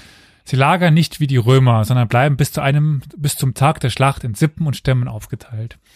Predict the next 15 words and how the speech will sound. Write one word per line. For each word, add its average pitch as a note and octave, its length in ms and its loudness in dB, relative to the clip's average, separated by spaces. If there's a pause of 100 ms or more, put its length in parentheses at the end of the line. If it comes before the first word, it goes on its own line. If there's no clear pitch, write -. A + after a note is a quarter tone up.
(480)
Sie - 140 0
lassen D3 260 2
ihre B2+ 160 2
Pferde D#3+ 400 0
sowohl B2+ 300 4
im A#2 100 4
Sommer E3 300 4
als D3 180 -6
auch B2 100 -4
im A2+ 140 -2
Winter C#3+ 260 0
unbeaufsichtigt D3 720 -2
auf - 120 -8
der A#2 140 0
Weide. A2+ 360 2